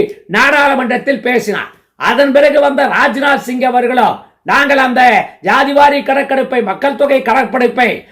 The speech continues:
அமல்படுத்துவோம்" என்று அவரும் பேசியிருக்கிறார். பத்தாண்டு காலமாக இந்த ஆட்சி நடைபெற்றுக் கொண்டிருக்கிறது.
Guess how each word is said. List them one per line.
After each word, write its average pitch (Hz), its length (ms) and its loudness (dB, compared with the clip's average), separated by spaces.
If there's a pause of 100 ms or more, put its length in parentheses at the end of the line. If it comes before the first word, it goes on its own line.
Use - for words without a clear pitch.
(180)
அமல்படுத்துவோம்" 269 920 2
என்று 240 320 0 (320)
அவரும் 277 460 0
பேசியிருக்கிறார். 220 760 2 (260)
பத்தாண்டு 285 680 0
காலமாக 240 640 0 (520)
இந்த 262 280 0
ஆட்சி 262 380 0
நடைபெற்றுக் 262 520 0
கொண்டிருக்கிறது. 214 640 -2